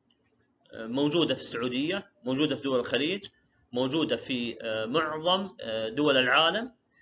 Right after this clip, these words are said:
باستثناء بعض الدول لأسباب معينة. الجهة اللي مسؤولة عن ال-،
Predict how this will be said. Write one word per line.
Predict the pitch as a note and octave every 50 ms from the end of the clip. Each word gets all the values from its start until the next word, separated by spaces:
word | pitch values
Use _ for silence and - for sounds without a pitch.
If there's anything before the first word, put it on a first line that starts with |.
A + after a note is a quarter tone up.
| _ _ _ _
باستثناء | - D#3 D3+ - - D3+ D3+ D3+ - D#3 E3+ F3+ G3 G#3 G#3+ A3 A3 - - _ _ _ _ - -
بعض | - - C3 E3+ E3 D#3 C#3+ C#3
الدول | C#3+ B2+ B2 D#3 F3+ G#3 G3+
لأسباب | F#3 E3 D3+ - - D#3+ D#3+ D#3 C3+
معينة. | B2 G#2 F#2+ F#2+ F2 D#2+ D2+ D2 - _ _ _ _ _ _ _ _ _ _ _ _ _ _ _ _ _ _ _ _ _ - - - _ _ _ _ _ -
الجهة | G#2 A2 A2+ A#2+ B2 F#3 B3 B3 A3 G3+ F3 E3+ E3 D3+
اللي | - - B2+ B2+ B2 B2+
مسؤولة | B2 C3 - - - G3+ G3+ F3+
عن | C#3+ D3+ D3 C3+ B2+ B2
ال-، | A#2+ A#2 A2+ A2+ A2 G#2+